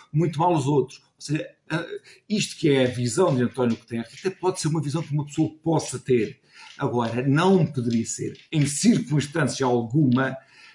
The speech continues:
dita, eh, após o massacre, como que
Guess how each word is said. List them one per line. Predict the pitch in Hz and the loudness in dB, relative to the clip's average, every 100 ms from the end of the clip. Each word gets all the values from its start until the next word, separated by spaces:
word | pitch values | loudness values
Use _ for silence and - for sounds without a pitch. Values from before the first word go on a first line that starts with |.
| _ | _
dita, | - 110 143 120 - 135 135 - _ _ _ _ _ _ | -12 -2 0 0 -2 -2 -2 -6 _ _ _ _ _ _
eh, | 151 123 | 0 2
após | 120 - 135 123 110 - - _ | -2 -2 0 2 0 -6 -16 _
o | 131 | 0
massacre, | 123 - 110 110 - | 0 -2 -6 -10 -12
como | - 123 117 | -2 -2 -2
que | 127 | 0